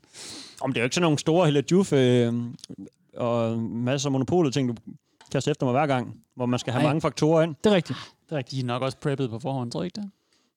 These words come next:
Speaker 2: Og Hella Juf, hun tager den fra hoften, du.
Speaker 1: De ved, får det at vide, der kommer en omkring en, der er lidt overvægtig, der kommer en, der er blevet, øh, er blevet utro, og der kommer
Speaker 3: Men
Speaker 1: en,
Speaker 3: jeg kunne egentlig
Speaker 1: hvor
Speaker 3: godt, øh,
Speaker 1: de
Speaker 3: tænke mig sådan, at om de får det at vide.
Speaker 1: Det tror jeg.
Speaker 3: Tænk lige over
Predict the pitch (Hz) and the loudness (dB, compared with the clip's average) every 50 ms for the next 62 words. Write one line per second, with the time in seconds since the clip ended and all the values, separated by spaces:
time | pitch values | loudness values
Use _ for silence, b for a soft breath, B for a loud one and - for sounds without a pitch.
0 | _ - - 95 113 110 - - 127 113 123 107 123 120 110 98 107 104 127 127 | _ -12 -6 -4 -4 -2 0 0 0 2 2 2 2 0 0 0 0 0 0 0
1 | - 117 101 107 117 123 110 - - 165 170 165 170 190 185 - - 196 190 190 | -2 -4 -4 -2 -2 -4 -6 -10 -10 -8 -6 -2 0 -2 0 0 0 0 0 2
2 | 180 185 185 190 190 - 190 185 - 180 175 160 156 151 147 139 131 123 120 120 | 2 2 2 0 0 0 -4 -2 0 0 0 0 0 0 -2 -2 -2 -4 -4 -6
3 | 113 - 139 131 123 120 117 113 117 117 - 110 - - - 180 202 208 214 220 | -6 -6 -6 -6 -4 -6 -6 -6 -6 -8 -8 -10 -8 -6 -4 -2 -2 -2 -2 -4
4 | 208 - 214 202 190 - 165 156 147 139 131 123 117 113 104 113 113 110 110 107 | -4 -6 -8 -8 -6 -4 -4 -2 -2 -2 -2 -2 -2 -4 -2 -2 -2 0 0 0
5 | 107 107 98 - - - - - - - - 160 147 143 - - - 202 214 - | -2 -2 -4 -6 -8 -6 -6 -4 -4 -4 -6 -8 -12 -10 -6 -4 -2 -4 -4 -4
6 | - - 202 214 208 196 - - - 156 151 135 143 139 127 127 131 127 139 131 | -8 -8 -8 -6 -6 -6 -8 -8 -8 -8 -6 -4 -4 -4 -4 -2 -2 0 2 4
7 | 220 233 208 180 196 220 220 233 214 202 - 226 220 208 196 208 185 151 139 131 | 4 4 6 4 4 2 2 0 -2 0 2 2 2 2 4 4 4 4 2 2
8 | - B B B B B 143 147 147 143 143 131 143 - 151 131 135 151 151 139 | -2 B B B B B -6 -2 0 0 2 2 0 0 0 2 2 2 2 2
9 | 147 160 180 196 - - - - - _ _ - - 254 220 196 208 208 202 190 | 2 0 0 0 -4 -10 -20 -20 -20 _ _ 0 2 2 2 2 2 2 4 4
10 | 180 170 143 123 | 4 4 4 2